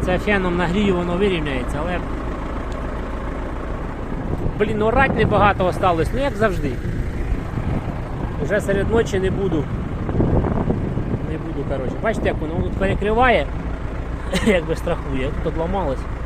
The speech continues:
І все, кінець кіна. Коротше, їду додому, вже завтра приїду до Орути. А що... а що робить, якщо погода дасть? Значить, продовжуємо. <laughs> Продовжуємо.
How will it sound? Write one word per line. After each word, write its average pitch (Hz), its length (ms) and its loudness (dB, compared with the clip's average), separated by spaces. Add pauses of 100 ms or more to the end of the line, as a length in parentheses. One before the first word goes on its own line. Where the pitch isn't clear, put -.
(1040)
І - 40 -4
все, - 240 -4 (640)
кінець 147 340 -6
кіна. 127 180 -4 (1400)
Коротше, 240 260 -2
їду 233 240 6
додому, 208 460 6 (720)
вже 175 140 2
завтра 165 360 2
приїду 143 360 0
до 135 100 -2
Орути. 135 340 0 (340)
А 117 40 -8
що... 151 260 -2
а 156 100 2
що 240 200 4
робить, 175 340 2 (340)
якщо 165 260 0
погода 175 380 2
дасть? 123 320 -2 (800)
Значить, 135 240 -20
продовжуємо. 139 680 -14 (680)
<laughs> 135 720 -16
Продовжуємо. 113 600 -20